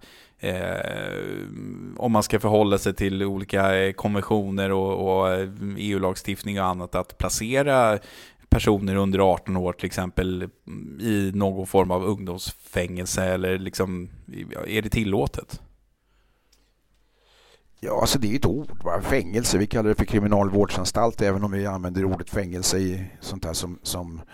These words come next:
Speaker 2: Eh,
Speaker 1: Jo, men det är vuxna
Speaker 2: olika
Speaker 1: personer. Det här är något annat. Det här kallar vi för ett
Speaker 2: Ja.
Speaker 1: ungdomshem, och det, det bygger på helt andra saker. Även om det är inlåsning så är det ju andra behandlingsmetoder och liknande. Alltså,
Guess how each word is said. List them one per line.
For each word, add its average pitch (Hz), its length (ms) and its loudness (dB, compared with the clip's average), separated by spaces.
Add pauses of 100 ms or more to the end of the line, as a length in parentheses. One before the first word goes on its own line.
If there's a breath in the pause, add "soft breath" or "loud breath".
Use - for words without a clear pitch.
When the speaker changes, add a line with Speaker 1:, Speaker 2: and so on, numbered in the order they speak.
(340 loud breath)
Speaker 2:
Eh, - 760 -10
Speaker 1:
Jo, 139 140 8
men 131 100 4
det 123 80 8
är 117 40 6
vuxna 120 320 6
Speaker 2:
olika 117 120 6
Speaker 1:
personer. 117 400 6
Det 98 80 6
här 110 160 4
är 107 120 4
något 101 180 0
annat. 104 360 4
Det 104 60 0
här 107 100 0
kallar 98 240 0
vi 95 80 0
för - 140 -2
ett 95 200 -4
Speaker 2:
Ja. 98 60 0
Speaker 1:
ungdomshem, 101 800 0
och 95 160 2
det, 98 120 -4
det 98 240 -4
bygger 101 300 -4
på 92 160 -4
helt 95 260 -4
andra 90 420 -4 (360 loud breath)
saker. 107 560 2
Även 98 280 2
om 95 120 -2
det 92 60 -4
är 98 100 -4
inlåsning 101 680 0
så 95 140 -6
är 92 80 0
det 92 60 -2
ju 87 100 -2
andra 90 300 -2
behandlingsmetoder 92 920 -4
och 90 80 2
liknande. 90 580 -4 (120)
Alltså, 101 280 2